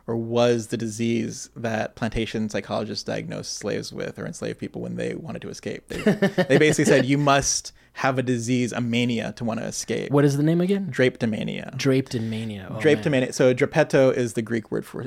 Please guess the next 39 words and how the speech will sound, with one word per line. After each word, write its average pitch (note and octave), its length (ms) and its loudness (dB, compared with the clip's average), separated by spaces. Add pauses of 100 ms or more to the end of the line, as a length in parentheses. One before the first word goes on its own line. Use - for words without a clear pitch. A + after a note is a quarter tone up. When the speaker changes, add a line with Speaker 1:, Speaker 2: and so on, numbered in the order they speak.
(140)
Speaker 1:
uh, G#2+ 460 0
an A2+ 100 -2
escaped - 320 -8
slave. - 400 -12 (140)
Speaker 2:
Okay. G#2 360 -10
Speaker 1:
And C3+ 220 0
so, C3 640 6
I - 60 -14
think C#3 180 -2
I'm A#2 80 2
pronouncing - 340 -8
that - 80 -8
right, G#2 160 -4
drapetomania. G#2 580 -6
But, B2+ 400 2
um, A#2 500 0 (760)
I C3 120 4
thought, A#2+ 420 4
well, C3 220 4
if - 260 -4 (140)
it C3+ 80 0
is C3 140 0
this B2+ 180 -4
desire A#2 320 2
for A#2 100 -6
freedom, A#2 220 0
this A2 120 -4
mania A#2 240 0
for A2 120 -16
freedom, A2+ 400 -4
then A2 180 -2
why A2 140 -4
not A2+ 160 -4
an A#2 80 -4
exuberance A2 560 -6
of A2 120 -6
it? A2+ 160 -8
So A#2 140 0
the A2+ 240 2